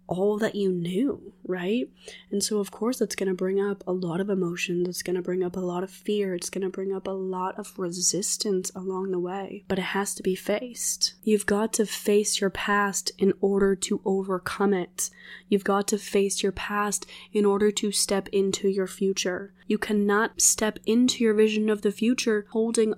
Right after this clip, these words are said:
on to that past expired version of yourself. It cannot coexist. One has to die in order for the other to be born. And that is where you are right now in your journey.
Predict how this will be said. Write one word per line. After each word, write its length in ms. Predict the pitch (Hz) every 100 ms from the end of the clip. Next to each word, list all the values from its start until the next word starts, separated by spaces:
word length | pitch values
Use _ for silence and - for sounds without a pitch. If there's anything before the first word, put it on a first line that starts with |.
| -
on 380 | 202 233 220 202
to 240 | - 214 208
that 260 | 202 -
past 500 | - - 208 214 - -
expired 760 | 190 - - - 190 202 196
version 460 | 180 185 190 196 190
of 120 | 185
yourself. 720 | 180 170 175 180 - - - -
It 140 | 196
cannot 580 | - 208 202 202 202 -
coexist. 1000 | - 196 190 185 180 226 208 - - - - _
One 500 | 185 180 202 226 240 -
has 320 | - 196 196 -
to 100 | 190
die 520 | 180 185 185 175 175 - - -
in 140 | 190 190
order 260 | 190 196
for 180 | 190 185
the 160 | 180 -
other 240 | 180 185
to 160 | 180 185
be 140 | 180
born. 540 | 175 180 165 160 95 202 _ -
And 160 | 180
that 220 | 185 208
is 120 | 220 208
where 160 | 190
you 220 | 190 190
are 200 | 180 180
right 240 | 185 175 -
now 260 | 180 175
in 100 | 175
your 120 | 175 175
journey. 520 | 180 180 180 -